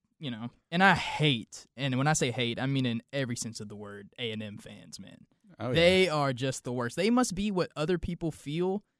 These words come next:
Speaker 1: when they talk about Cowboys fans. I wouldn't know 'cause I'm on the good side.
Speaker 2: <laughs> They're worse. They're worse
Speaker 1: They,
Speaker 2: than
Speaker 1: they
Speaker 2: that.
Speaker 1: must be worse. But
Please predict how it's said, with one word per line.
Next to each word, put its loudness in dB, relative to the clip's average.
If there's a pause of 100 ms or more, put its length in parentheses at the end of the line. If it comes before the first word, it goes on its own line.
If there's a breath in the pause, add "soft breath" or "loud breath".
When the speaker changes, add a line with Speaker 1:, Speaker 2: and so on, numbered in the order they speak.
(160)
Speaker 1:
when -4
they 0
talk -6
about -8
Cowboys -6
fans. -16
I 6
wouldn't 8
know 2
'cause -2
I'm 0
on 0
the -2
good -4
side. 2
Speaker 2:
<laughs> -4
They're 0
worse. -6
They're -12
worse -8
Speaker 1:
They, 2
Speaker 2:
than 0
Speaker 1:
they 4
Speaker 2:
that. 6
Speaker 1:
must 4
be -8
worse. -14 (500)
But -14